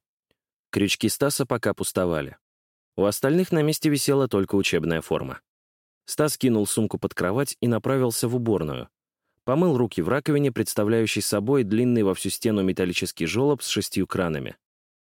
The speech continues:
На то, чтобы привести себя в порядок, новичкам дали пять минут,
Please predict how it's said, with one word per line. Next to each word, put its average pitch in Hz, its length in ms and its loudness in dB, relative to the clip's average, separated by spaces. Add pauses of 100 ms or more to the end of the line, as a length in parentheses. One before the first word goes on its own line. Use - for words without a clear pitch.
На 110 140 2
то, 190 120 2
чтобы 131 260 0
привести 127 380 0
себя 117 220 2
в - 80 -4
порядок, 139 440 2
новичкам 117 520 0
дали 131 240 2
пять 131 320 0
минут, 110 400 0